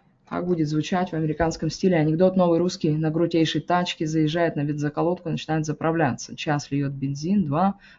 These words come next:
бак не наполняется, подходит к раздаче, спрашивает, что такое второй час,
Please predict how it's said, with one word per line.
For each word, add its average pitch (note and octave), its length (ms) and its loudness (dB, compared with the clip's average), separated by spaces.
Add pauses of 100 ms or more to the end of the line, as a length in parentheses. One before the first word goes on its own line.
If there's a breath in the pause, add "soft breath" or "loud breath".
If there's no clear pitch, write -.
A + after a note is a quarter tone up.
бак C#3+ 220 0
не C#3+ 60 0
наполняется, D3+ 600 0
подходит C#3+ 320 -4
к C3+ 40 -6
раздаче, D3+ 400 -2
спрашивает, C3+ 520 -4
что - 80 -20
такое D#3 180 -2
второй D#3 240 -2
час, E3 340 -2